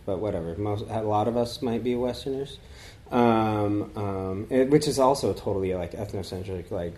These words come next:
we, we place ourselves in the center of the map. Anyway, but, like, um,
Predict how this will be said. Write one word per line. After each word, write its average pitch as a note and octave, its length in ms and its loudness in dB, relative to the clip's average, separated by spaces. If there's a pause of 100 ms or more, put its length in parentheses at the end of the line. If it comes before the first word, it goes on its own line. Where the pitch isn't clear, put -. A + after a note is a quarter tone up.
(120)
we, D2+ 140 -2
we G#2 240 -4
place F#2+ 320 -4
ourselves F#2 340 -4
in F#2 80 -6
the F2+ 80 -8
center G2 300 -8
of G2 100 -10
the G#2+ 80 -10
map. G2 260 -10
Anyway, A#2+ 360 0 (380)
but, C#3+ 220 12
like, B2 540 6
um, A2 520 0